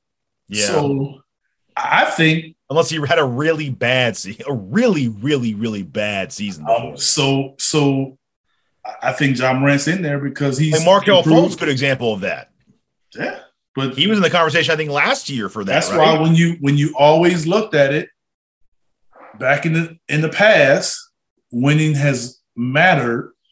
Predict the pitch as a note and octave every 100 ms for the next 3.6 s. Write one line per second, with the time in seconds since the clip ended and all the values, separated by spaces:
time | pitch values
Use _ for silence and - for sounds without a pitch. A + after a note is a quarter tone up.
0 | _ _ - B2 - B2+ A#2 A#2 - -
1 | _ C#3 C3 C3+ B2+ A#2 A2+ - - _
2 | _ _ - C#3 D3+ D3+ B2+ C#3+ D3+ D3+
3 | C3+ C3+ - C#3+ B2 B2